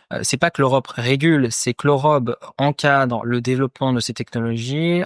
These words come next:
euh, dans le respect de la démocratie et des principes démocratiques, euh, qui nous, euh, sont importants. Oui, il faut réguler, euh, l'intelligence artificielle, euh, parce qu'en fait, elle a un impact,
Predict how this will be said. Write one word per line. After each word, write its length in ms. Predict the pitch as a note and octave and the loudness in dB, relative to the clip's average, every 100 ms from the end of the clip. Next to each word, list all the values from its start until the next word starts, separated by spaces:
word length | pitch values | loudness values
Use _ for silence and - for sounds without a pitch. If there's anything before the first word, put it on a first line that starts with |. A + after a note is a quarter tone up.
| A#2+ | -4
euh, 200 | A#2+ A#2+ | -4 -2
dans 180 | B2 B2 | 0 0
le 80 | |
respect 340 | A#2 D3 - E3 | 0 -2 0 0
de 60 | |
la 40 | C#3 | 2
démocratie 640 | C3+ C#3+ B2 C3 - A2 - | 2 0 0 -4 -4 -10 -10
et 100 | B2 | -4
des 100 | A#2+ | -4
principes 600 | - D3 - D#3+ - - | -2 -2 -2 -4 -6 -10
démocratiques, 800 | B2+ B2 A#2+ - A#2 D3+ D#3 - | -6 -4 -4 -8 -8 -8 -8 -10
euh, 300 | A#2+ A#2 A#2 | -8 -6 -6
qui 220 | A2+ - | -8 -6
nous, 240 | B2+ C3 A#2+ | -4 -4 -6
euh, 240 | A#2 B2 | -6 -10
sont 360 | A#2+ - C#3 C3+ | -10 -8 -6 -6
importants. 460 | B2+ B2 B2+ - G#2+ _ - - - - - | -6 -4 -4 -4 -8 _ -20 -20 -20 -20 0
Oui, 220 | D3+ G#3 D#3 | 4 4 2
il 140 | C#3 | -2
faut 200 | - F#3+ | 2 4
réguler, 600 | D#3+ C#3 C#3+ D3+ D3 C3+ | 4 2 4 4 4 4
euh, 200 | A#2 A#2+ | 2 0
l'intelligence 420 | B2 A#2+ A#2+ A#2 | 0 0 0 0
artificielle, 720 | A2+ A#2 B2+ A#2+ F3+ F#3+ F3 B2+ | -2 -4 -4 0 4 4 4 4
euh, 120 | A#2 | 2
parce 160 | A#2 - | 0 -2
qu'en 100 | A2 | -2
fait, 180 | D#3 | 0
elle 80 | A#2+ | 2
a 60 | A2 | 2
un 160 | A2 | 2
impact, 320 | A2+ - B2 | 0 -2 -12